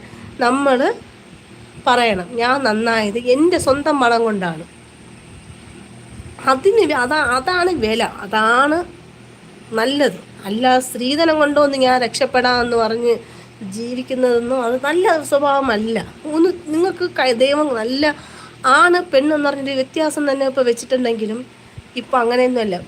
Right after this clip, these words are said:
പെണ്ണുങ്ങളും ജോലിക്ക് പോകുന്ന പെൺപിള്ളേരുണ്ട്, എല്ലാ മേഖലകളിലും ഇപ്പോൾ പെൺപിള്ളേരുണ്ട്, പഠിച്ച പെൺപിള്ളേരാണോ പഠിക്കാത്ത പെൺപിള്ളേരാണോ, ഓരോന്നിൻ്റെയും കാറ്റഗറി, ഏഹ്,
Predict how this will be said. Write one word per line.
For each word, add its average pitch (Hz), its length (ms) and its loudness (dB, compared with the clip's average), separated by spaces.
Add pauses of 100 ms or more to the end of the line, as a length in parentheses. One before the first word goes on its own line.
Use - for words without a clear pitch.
പെണ്ണുങ്ങളും 226 440 2
ജോലിക്ക് 220 320 0
പോകുന്ന 214 300 -2
പെൺപിള്ളേരുണ്ട്, 214 680 0
എല്ലാ 262 460 0
മേഖലകളിലും 277 600 2
ഇപ്പോൾ 247 140 0
പെൺപിള്ളേരുണ്ട്, 226 560 0 (760)
പഠിച്ച 285 260 0
പെൺപിള്ളേരാണോ 269 880 2 (100)
പഠിക്കാത്ത 269 360 0
പെൺപിള്ളേരാണോ, 269 600 0
ഓരോന്നിൻ്റെയും 285 800 2
കാറ്റഗറി, 285 500 0
ഏഹ്, - 680 -6